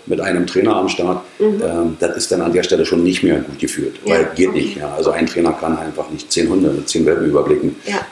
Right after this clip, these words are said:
Speaker 1: Ähm, da kann er noch so schnell sein, das geht
Speaker 2: Mhm.
Speaker 1: einfach nicht. Ja.
Speaker 2: Mhm.
Speaker 1: Und, äh, und an der Stelle ist das dann eben schon für mich eben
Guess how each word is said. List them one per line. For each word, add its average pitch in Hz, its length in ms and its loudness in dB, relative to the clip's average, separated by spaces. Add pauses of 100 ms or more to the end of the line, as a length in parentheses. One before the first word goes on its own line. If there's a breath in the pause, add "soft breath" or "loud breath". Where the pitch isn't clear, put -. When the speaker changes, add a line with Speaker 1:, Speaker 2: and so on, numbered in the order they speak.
(160)
Speaker 1:
Ähm, 78 420 -2 (240)
da 87 100 2
kann 90 120 -2
er 90 60 2
noch 85 100 2
so - 100 2
schnell 78 240 0
sein, 71 160 2
das - 120 2
geht - 120 4
Speaker 2:
Mhm. - 60 2
Speaker 1:
einfach - 220 -4
nicht. 69 160 -6
Ja. 73 120 -4
Speaker 2:
Mhm. - 80 0
Speaker 1:
Und, 71 160 2
äh, - 60 0 (800 loud breath)
und 92 220 2 (260)
an 95 140 0
der 92 120 6
Stelle 90 220 2
ist - 200 -2
das 95 120 0
dann - 200 0
eben 90 140 0
schon - 160 2
für 85 120 2
mich 95 300 2
eben - 160 0